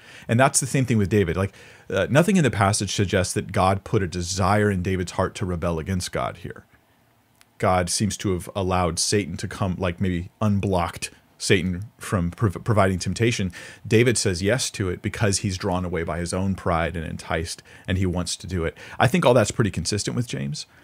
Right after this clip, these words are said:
So God puts us in scenarios that, that, uh, challenge us, but the desire to sin comes from something with,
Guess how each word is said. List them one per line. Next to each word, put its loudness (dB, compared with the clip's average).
So -6
God 4
puts 2
us 0
in 0
scenarios 0
that, -2
that, 0
uh, -4
challenge 0
us, -8
but 2
the -4
desire 0
to -10
sin 0
comes -2
from -4
something -6
with, -12